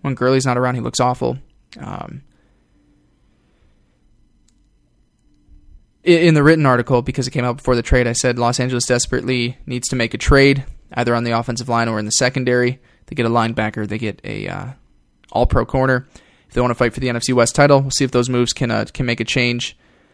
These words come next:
for them. But, man, I'm, I'm worried about this Goff contract, and it's just getting started. Rams at eight. Number seven, the Buffalo Bills. Nobody circles the wagons like the Buffalo Bills. Uh, listen, they just enjoyed their Sunday,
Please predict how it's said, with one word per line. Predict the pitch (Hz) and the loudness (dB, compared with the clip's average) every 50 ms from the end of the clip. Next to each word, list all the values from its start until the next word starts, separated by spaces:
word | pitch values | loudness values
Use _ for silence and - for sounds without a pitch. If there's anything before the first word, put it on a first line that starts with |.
| _ _ _ _ _ _ | _ _ _ _ _ _
for | - - 180 180 165 | 4 6 8 8 8
them. | 165 156 143 131 | 8 6 4 4
But, | 127 120 113 110 85 - | 4 2 2 2 0 -2
man, | - 123 110 107 | -4 -4 -2 -2
I'm, | 101 110 110 - | -2 -4 -6 -6
I'm | - 123 127 | -4 -2 0
worried | 120 113 113 | 0 0 2
about | 110 98 92 | 0 0 -2
this | 107 - | -2 -2
Goff | - 117 101 110 - | 0 0 0 0 0
contract, | - 110 110 117 - - - - - | -2 -4 -4 -2 -4 -4 -6 -6 -8
and | - | -10
it's | 95 - | -10 -6
just | - - 110 - | -6 -4 -4 -4
getting | - - - - | -6 -6 -6 -4
started. | - 117 104 107 110 120 135 - - - - - - - - - | -4 -2 -2 -2 -4 -6 -8 -14 -18 -20 -20 -20 -20 -20 -16 -8
Rams | - 127 127 120 117 | -6 -6 -4 -4 -6
at | - - | -8 -8
eight. | 95 101 - - - - - - - - - - _ _ - _ _ _ _ _ _ _ _ _ _ _ _ _ _ _ _ _ _ _ _ _ _ - - | -10 -12 -12 -16 -20 -20 -20 -20 -20 -20 -20 -20 _ _ -20 _ _ _ _ _ _ _ _ _ _ _ _ _ _ _ _ _ _ _ _ _ _ -20 -8
Number | - 160 165 170 | -4 -2 0 2
seven, | - 208 220 202 170 135 | 4 4 4 4 4 0
the | 127 139 | 2 2
Buffalo | 170 170 - 202 196 190 | 2 2 4 4 4 4
Bills. | 160 147 160 185 226 214 170 135 127 - - - - - - - - - _ - | 6 6 6 8 10 8 8 8 4 0 -4 -6 -12 -20 -20 -20 -20 -20 _ 2
Nobody | 147 160 180 175 | 6 8 8 8
circles | 160 - 180 175 175 170 | 8 8 8 8 8 8
the | 147 165 | 8 10
wagons | 160 165 170 165 165 156 139 | 10 10 10 8 6 6 6
like | 139 139 | 4 4
the | 151 143 | 6 6
Buffalo | 151 147 - 160 160 156 | 6 6 8 8 8 10
Bills. | 151 160 165 156 143 123 113 - - - _ _ _ - | 10 10 10 10 10 8 4 -2 -6 -10 _ _ _ -4
Uh, | - 120 123 123 120 117 117 107 98 - _ _ _ _ _ _ _ _ _ | 0 4 6 6 6 6 4 2 0 -6 _ _ _ _ _ _ _ _ _
listen, | - 143 147 - 143 131 127 | 0 2 4 4 4 4 2
they | 127 131 | 2 2
just | 131 139 131 - - | 2 2 0 2 0
enjoyed | 131 127 123 - 127 127 123 113 | -2 0 2 4 6 6 6 4
their | 123 120 | 2 0
Sunday, | - - - 123 123 123 123 120 120 120 135 | 2 2 0 0 2 4 4 4 4 4 2